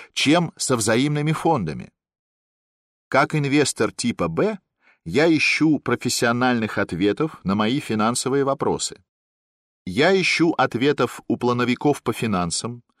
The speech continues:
брокеров, банкиров и агентов по недвижимости. Если они мне подходят как профессионалы, то обеспечивают меня ценной информацией,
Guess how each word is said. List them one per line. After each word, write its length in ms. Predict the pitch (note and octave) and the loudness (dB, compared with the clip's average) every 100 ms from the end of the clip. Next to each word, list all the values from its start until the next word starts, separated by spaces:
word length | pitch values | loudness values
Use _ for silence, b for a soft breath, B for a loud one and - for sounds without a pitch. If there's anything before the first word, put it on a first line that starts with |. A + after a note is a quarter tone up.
| B B | B B
брокеров, 760 | - C3+ D3 B2+ C3+ C#3+ C3 - - | -2 2 4 4 2 -2 -4 -14 -4
банкиров 720 | A2+ D3+ - A#2+ A2+ - - | 0 0 0 0 0 -2 -2
и 80 | A2 | 2
агентов 640 | A2+ G2+ A2 D3+ D#3+ D3 | 2 2 0 -2 -2 -4
по 80 | - | -2
недвижимости. 800 | C#3 C3+ C3+ G#2+ C#2+ - - - _ _ _ _ _ _ _ | -4 -2 -2 -2 -4 -8 -10 -12 _ _ _ _ _ _ _
Если 480 | E2+ B2+ G3+ - G3 | -4 0 0 2 2
они 400 | G3+ C#3 D#2 - | 2 0 -4 -8
мне 260 | E2 A2+ | -4 -2
подходят 520 | - A#2 - C#3 G2+ - | 0 -2 2 2 2 0
как 240 | C#3 - | -2 0
профессионалы, 960 | G#2 G#2 F#2 - G2 G2 G3 A3 D#2 - b b b | -4 -4 -4 -2 -2 0 0 0 -4 -10 b b b
то 140 | B2+ | 2
обеспечивают 840 | C3+ A#2+ B2 - A3 - C3+ B2 G#2 | 4 4 0 0 -2 0 0 0 0
меня 320 | G#2 G2+ D#2+ | -2 -2 -2
ценной 480 | - D3+ F#3+ F#3 F#3+ | -2 0 2 2 0
информацией, 920 | F3 F#3 F#3 G3+ E3 - F#2 D2+ A#1 | 0 0 0 0 -2 -2 -4 -4 -8